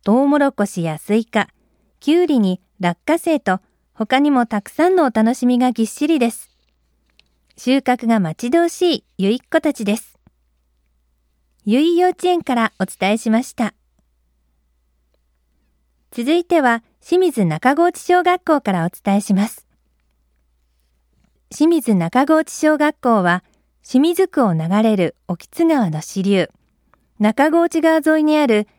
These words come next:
山あいの小学校です。今年度中河内町では挨拶、木道、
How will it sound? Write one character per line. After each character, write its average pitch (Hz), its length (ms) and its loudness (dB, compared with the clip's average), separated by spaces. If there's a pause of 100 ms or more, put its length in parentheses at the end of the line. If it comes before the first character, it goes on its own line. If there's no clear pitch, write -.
(160)
山 208 300 2
あ 311 80 2
い 320 80 2
の 320 120 2
小 311 200 2
学 311 220 0
校 233 200 2
で 165 120 -4
す。 - 160 -16 (1300)
今 349 240 2
年 359 220 2
度 214 240 0
中 196 320 0
河 277 160 2
内 269 140 -6
町 277 240 0
で 269 120 0
は 196 260 0 (320)
挨 240 200 0
拶、 - 440 -6 (560)
木 202 380 0
道、 240 300 0